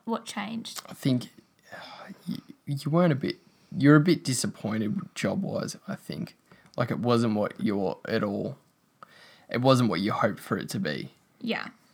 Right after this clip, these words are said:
Speaker 2: It didn't turn out to be that amazing job that you th-, imagined at the start of the year. And I, I,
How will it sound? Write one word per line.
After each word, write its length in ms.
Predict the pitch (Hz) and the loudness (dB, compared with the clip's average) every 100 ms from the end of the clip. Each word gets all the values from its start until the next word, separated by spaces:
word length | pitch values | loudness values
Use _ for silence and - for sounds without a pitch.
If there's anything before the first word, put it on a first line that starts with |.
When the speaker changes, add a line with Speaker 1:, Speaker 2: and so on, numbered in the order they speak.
| _ _ - | _ _ -8
Speaker 2:
It 100 | - | -4
didn't 220 | 117 113 | 0 0
turn 220 | 110 117 107 | 0 -4 -4
out 160 | 95 | -6
to 100 | - | -4
be 100 | 107 | -4
that 200 | 101 95 - | -2 -4 -4
amazing 640 | 110 107 98 98 - 110 | -4 -4 -4 -4 -4 -6
job 380 | - 101 98 - - _ _ _ _ | -6 -6 -4 -6 -8 _ _ _ _
that 240 | 71 69 - | -16 -14 -10
you 380 | 76 71 69 | -6 -6 -6
th-, 340 | - - - - - - | -10 -14 -18 -20 -14 -4
imagined 560 | 120 101 95 196 110 | -2 0 -2 -4 -6
at 100 | - | -8
the 40 | - | -8
start 300 | - - 80 | -6 -6 -6
of 60 | |
the 80 | 73 | -8
year. 320 | 76 67 73 - _ _ _ - - - _ - | -8 -6 -8 -10 _ _ _ -20 -20 -20 _ -12
And 340 | 98 107 113 143 - | -6 -4 -4 -8 -2
I, 140 | - 127 87 | 4 4 6
I, 40 | 151 | 4